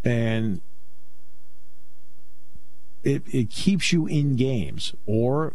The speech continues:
in some cases can put the game away for you. And Penn State last night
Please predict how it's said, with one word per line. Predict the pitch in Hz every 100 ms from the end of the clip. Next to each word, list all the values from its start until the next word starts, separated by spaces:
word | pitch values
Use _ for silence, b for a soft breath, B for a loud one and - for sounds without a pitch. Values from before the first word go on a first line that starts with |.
| -
in | 110
some | 95 113 110
cases | 113 110 127 113
can | 110 95
put | 120
the | 120
game | 110 120 113
away | 107 113 120
for | - 67 67
you. | - - - - - - - - - - - - - - - - - - - - - - - - - - - - - -
And | 107
Penn | - 127
State | 123 143 135 123
last | 110 117 123 104
night | 98 120